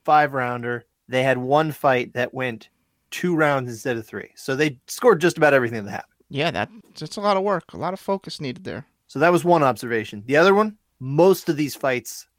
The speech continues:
Speaker 1: were stinkers.
Speaker 2: Um, I thought they were okay enough.
Speaker 1: I mean, I'm, I'm probably being a little harsh. Stinkers is, is a little bit rough, but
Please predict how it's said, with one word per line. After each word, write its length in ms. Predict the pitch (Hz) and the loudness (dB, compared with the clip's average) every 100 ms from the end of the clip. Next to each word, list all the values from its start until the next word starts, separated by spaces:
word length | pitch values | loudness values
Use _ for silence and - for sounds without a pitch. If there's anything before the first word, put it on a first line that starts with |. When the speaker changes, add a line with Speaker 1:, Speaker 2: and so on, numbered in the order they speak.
| _ | _
Speaker 1:
were 120 | 135 | -12
stinkers. 520 | 123 110 90 - _ _ - | -10 -12 -14 -18 _ _ -12
Speaker 2:
Um, 80 | 190 | -10
I 400 | 320 370 370 359 - _ _ | -8 -8 -10 -12 -16 _ _
thought 160 | 247 247 | -4 -2
they 100 | 156 | -2
were 160 | 135 120 | -2 -4
okay 280 | - 127 | -6 -8
enough. 400 | 117 110 127 - - _ _ - | -8 -8 -10 -14 -20 _ _ 0
Speaker 1:
I 220 | 202 214 | 2 4
mean, 240 | 202 190 | 2 2
I'm, 180 | 175 180 | 2 2
I'm 140 | 180 | 0
probably 240 | 156 165 151 | 2 2 0
being 100 | 139 | -4
a 80 | 127 | -6
little 140 | 110 | -6
harsh. 340 | 98 90 - | -6 -10 -12
Stinkers 640 | - 190 180 170 151 143 120 | -10 -4 0 2 4 2 -4
is, 480 | 127 120 117 113 104 | -8 -6 -6 -6 -8
is 200 | 110 107 | -8 -8
a 60 | |
little 200 | 110 110 | -6 -6
bit 180 | 107 104 | -6 -8
rough, 340 | 95 101 98 _ | -6 -6 -6 _
but 260 | 120 104 | -4 -4